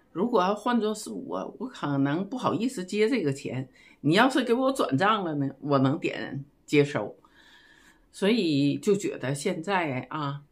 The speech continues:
呃，和我们想象的确实有差距。如果，呃，昨天晚间我还想呢，照顾自己的父母也要，啊，有偿了啊，不是无偿服务了。但是今天上午在我做视频的时候，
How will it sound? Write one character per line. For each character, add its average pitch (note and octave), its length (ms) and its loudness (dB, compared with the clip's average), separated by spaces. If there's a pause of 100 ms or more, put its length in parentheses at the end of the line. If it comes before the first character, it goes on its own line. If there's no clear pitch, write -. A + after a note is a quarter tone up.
(120)
呃， C3+ 360 -4
和 - 220 0
我 - 160 2
们 D3+ 120 0
想 F3+ 280 -6
象 E3+ 240 -6
的 D#3+ 100 -10
确 E3 180 -6
实 D#3 160 -6
有 D#3 140 -4
差 D#3 280 -6
距。 D#3 420 -6
如 E3+ 200 -4
果， C#3 440 -2 (380)
呃， C#3 340 -2 (300)
昨 G3 180 4
天 A#3+ 160 4
晚 - 160 0
间 D3+ 180 -2
我 - 80 -4
还 - 160 -8
想 - 260 -10 (120)
呢， B2+ 160 -4
照 G3 180 0
顾 F3+ 160 -6
自 F#3+ 220 -10
己 - 80 -10
的 D3+ 160 -8
父 F3 240 -6
母 C3+ 420 -6 (420)
也 D3+ 280 0
要， F#3 360 -4 (480)
啊， D#3+ 260 -12 (200)
有 C#3+ 160 4
偿 C3 380 -2
了 G3+ 220 0
啊， D#3+ 400 -2
不 D3+ 120 -6
是 G#3 140 2
无 C#3+ 180 -2
偿 - 260 -6
服 - 180 -10
务 D#3 240 -6
了。 - 140 -10 (280)
但 F3+ 160 0
是 D#3+ 80 0
今 F#3 200 -4
天 F#3+ 160 -4
上 F#3 300 -2
午 - 240 -10 (320)
在 G#3 140 2
我 D3 120 2
做 G3+ 200 2
视 A3 180 -4
频 C3+ 240 -4
的 F3+ 80 -6
时 D#3+ 140 -10
候， C#3 320 -6